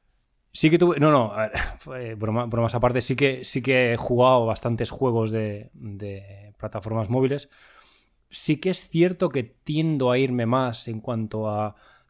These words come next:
tipo juegos del, el defensa de la torre, el tema de esto de disparar bolitas y demás. Pero el, el problema que tengo yo con los juegos de móvil es que, eh, me lo descargo, durante dos semanas me vicio como un animal,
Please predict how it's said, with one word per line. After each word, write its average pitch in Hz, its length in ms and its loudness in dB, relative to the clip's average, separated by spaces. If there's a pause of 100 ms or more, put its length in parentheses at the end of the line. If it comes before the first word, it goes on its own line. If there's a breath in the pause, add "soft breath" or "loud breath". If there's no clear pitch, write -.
tipo 117 520 -2
juegos 113 440 -2
del, 110 420 -4
el 107 340 -8
defensa 117 460 -2
de 110 60 2
la 107 140 -2
torre, 160 640 2 (440 soft breath)
el 107 420 -4
tema 110 240 -4
de 113 60 -2
esto 113 280 -4
de 107 300 -4
disparar 113 640 -4
bolitas 120 540 -2
y 120 40 0
demás. 143 380 -2 (720 soft breath)
Pero 143 280 0
el, 139 220 -6
el 147 100 -2
problema 156 240 2
que 190 80 -2
tengo 196 140 0
yo 180 100 4
con 165 100 4
los 156 80 -2
juegos 156 220 0
de 147 60 4
móvil 156 340 0
es 120 160 -2
que, 120 460 -2
eh, 107 480 -8 (680)
me 117 180 0
lo 113 80 2
descargo, 185 600 0 (540 soft breath)
durante 123 400 -2
dos 135 180 -2
semanas 135 640 -2
me 117 220 0
vicio 127 400 -2
como 120 180 2
un 127 80 2
animal, 123 500 0